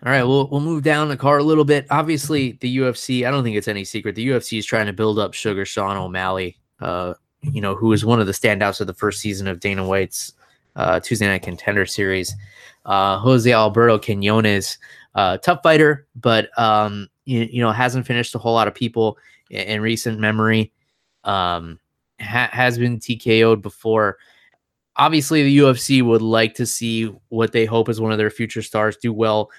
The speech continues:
on a card with their biggest star. Um, I, you know, I don't think this is rocket science, what I'm,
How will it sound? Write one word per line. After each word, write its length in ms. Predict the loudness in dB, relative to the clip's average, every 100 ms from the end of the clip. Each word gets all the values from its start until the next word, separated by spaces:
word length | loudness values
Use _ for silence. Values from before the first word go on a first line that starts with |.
| _ _
on 200 | -4 -4
a 40 |
card 460 | -4 -2 0 0 -2
with 160 | -6 -8 -10
their 240 | -6 -6
biggest 500 | 0 0 2 -2 -4
star. 560 | -12 -2 0 2 2 -2 _ _ _ -6
Um, 480 | -4 -4 -6 -12 -18 _ _ _ _
I, 180 | -10 -10 -8
you 100 | -6
know, 140 | -4
I 120 | -2
don't 160 | -2 -2
think 220 | -4 -4
this 180 | -4 -4
is 280 | -6 -8 -14 _ _ _ 0
rocket 340 | 0 0 -2
science, 400 | 0 2 2 -2 -10 -6
what 180 | -2
I'm, 260 | -2 -4 -8